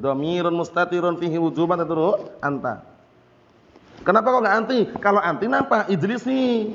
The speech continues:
Ya-nya itu fa'ilnya nanti. Paham? Jadi yang sekarang kita bahas ini adalah dhamir kata ganti yang tersembunyi.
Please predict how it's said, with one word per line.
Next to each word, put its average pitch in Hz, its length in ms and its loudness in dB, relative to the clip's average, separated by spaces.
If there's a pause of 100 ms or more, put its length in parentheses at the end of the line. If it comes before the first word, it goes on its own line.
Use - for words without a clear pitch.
(460)
Ya-nya 180 400 2
itu 214 160 0
fa'ilnya 196 400 0
nanti. 151 240 -6 (1500)
Paham? 131 480 2 (240)
Jadi 156 240 4
yang 165 80 0
sekarang 160 320 2
kita 160 160 2
bahas 143 320 0
ini 160 80 -4
adalah 170 400 0 (320)
dhamir 151 800 0
kata 170 400 0
ganti 156 480 0
yang 165 80 -2
tersembunyi. 160 880 0